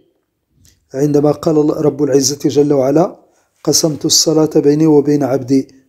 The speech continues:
نصفين ولعبدي ما سأل".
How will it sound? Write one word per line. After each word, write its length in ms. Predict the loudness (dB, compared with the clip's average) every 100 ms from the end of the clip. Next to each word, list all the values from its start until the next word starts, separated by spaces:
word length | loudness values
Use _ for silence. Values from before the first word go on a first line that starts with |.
| -6
نصفين 500 | -2 -2 0 0 -2 _ _ _ _
ولعبدي 540 | 0 2 2 2 2 0
ما 140 | 0
سأل". 520 | 0 -2 0 -2 -2